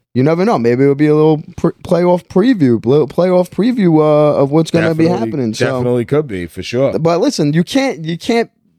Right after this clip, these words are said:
Speaker 1: Uh, y-, y-, there's no, there's nothing wrong with playing shit teams for a whole month.
Speaker 2: Mm-hmm.
Speaker 1: You know, you're gonna get your confidence
Speaker 2: Oh,
Speaker 1: back.
Speaker 2: you
Speaker 1: You're
Speaker 2: got,
Speaker 1: gonna,
Speaker 2: yeah, of
Speaker 1: you know,
Speaker 2: course.
Speaker 1: so, and then you can even get the guys that are banged up. They're gonna come back.
Speaker 2: The
Speaker 1: That's
Speaker 2: Yankees are going out to play the A's and the Angels. They,
Speaker 1: Yeah.
Speaker 2: they should,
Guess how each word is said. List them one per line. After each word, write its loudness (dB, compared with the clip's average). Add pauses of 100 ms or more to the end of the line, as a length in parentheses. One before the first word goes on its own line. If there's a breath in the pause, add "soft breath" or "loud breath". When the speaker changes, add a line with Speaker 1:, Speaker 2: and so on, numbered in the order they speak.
(220)
Speaker 1:
Uh, -4
y-, -8
y-, 0
there's 0
no, 0
there's 0
nothing -4
wrong 0
with -4
playing -2
shit -4
teams -2
for -2
a 0
whole 0
month. -4
Speaker 2:
Mm-hmm. -10 (120)
Speaker 1:
You 0
know, 2
you're 2
gonna 0
get -2
your -6
confidence -2
Speaker 2:
Oh, -2
Speaker 1:
back. 0
Speaker 2:
you -6
Speaker 1:
You're 2
Speaker 2:
got, -2
Speaker 1:
gonna, 0
Speaker 2:
yeah, -4 (160)
of -20
Speaker 1:
you 2
know, -4
Speaker 2:
course. -10
Speaker 1:
so, -2 (560)
and 0
then 2
you 0
can -2
even 4
get -2
the -2
guys 0
that -4
are -4
banged -2
up. -2
They're -2
gonna -2
come -2
back. 2
Speaker 2:
The -10
Speaker 1:
That's 0
Speaker 2:
Yankees -4
are -8
going -6
out -6
to -10
play -6
the -6
A's -6
and -6
the -6
Angels. -6
They, -6
Speaker 1:
Yeah. 2
Speaker 2:
they -6
should, -8